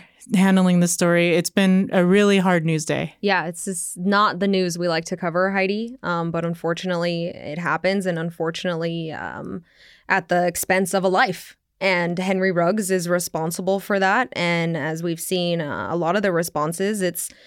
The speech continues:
Speaker 2: it's extremely unfortunate that the accessibility in this city in particular of calling someone, and especially for professional athletes, at the drop of a dime can call anyone,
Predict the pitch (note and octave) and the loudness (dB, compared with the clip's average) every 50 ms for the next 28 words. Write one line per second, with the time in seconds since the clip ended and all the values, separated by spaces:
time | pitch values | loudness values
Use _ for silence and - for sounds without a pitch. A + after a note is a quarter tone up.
0 | - - - _ - G#3 - G#3 - - - - G3+ G#3 A3+ A3 G#3+ G3 G3 F3 | -20 -20 -6 _ -2 0 0 0 -2 -2 0 2 2 4 4 2 2 2 0 2
1 | - A3 C4 A#3 G#3+ A3 F3 E3 - - E3 F#3+ F#3 F3 F3 - - _ _ _ | 2 2 2 4 2 2 2 0 0 0 2 2 4 4 2 0 -2 _ _ _
2 | _ _ _ _ _ _ _ G#3 G3 B3 A#3+ G#3+ - - D4 D4 C#4+ D#4 A3 F#3+ | _ _ _ _ _ _ _ 0 2 2 2 2 2 2 2 2 4 4 4 4
3 | G#3+ A3 A#3 A3+ G3+ G#3+ D#3+ - E3 G3+ G3+ F#3+ G3+ B3 G#3+ - - C4+ C4+ A3+ | 4 4 4 4 2 2 2 2 2 4 4 4 4 4 2 2 2 2 4 4
4 | F#3+ F#3+ G3+ G#3 G3 G3+ G#3 G3 - A#3+ - - G3+ F3+ E3+ E3 E3 E3+ E3 E3 | 4 4 2 2 2 0 0 2 2 0 2 2 2 2 2 2 2 0 0 -2
5 | - - - - A#3 A3+ A3+ G#3+ G3+ F#3 F3 E3 - - F#3 F3+ F3+ E3+ E3 D#3+ | -6 -6 -2 0 2 4 4 4 2 2 0 0 0 0 0 2 2 2 2 2
6 | E3 F3+ - - F#3+ F#3+ F#3+ F#3+ - - A3+ G#3+ G#3 - A3 A3 G#3 G#3+ - - | 0 -2 -2 0 0 0 0 -2 -2 0 0 0 2 2 2 0 0 0 0 0
7 | G3 F3+ F3 F3 F3+ - - _ _ _ _ _ - - G#3+ - G#3 G#3 G3 - | 2 2 2 2 0 -4 -8 _ _ _ _ _ -4 -4 2 2 2 2 2 2
8 | A3 G3+ F3 F#3 F#3+ F#3+ F3+ F#3 F3 E3 D#3+ - - - - - - - - - | 2 2 4 4 2 2 0 -2 -2 -2 -4 -6 -10 -12 -16 -20 -20 -4 -2 0
9 | G3 G#3+ G3 F#3+ A#3 A3+ A#3+ C4 G3 E3+ F3 D3+ F3+ E3 F3+ D#3 C#3+ E3+ E3+ G3 | 2 2 2 4 2 4 4 2 2 0 0 2 2 2 2 0 -2 0 0 0
10 | F#3+ - G3 F3+ E3+ D#3+ F3+ F3 D#3+ D#3+ A2+ G#2+ - - | 0 2 2 2 2 2 2 0 0 -2 -2 -4 -6 -8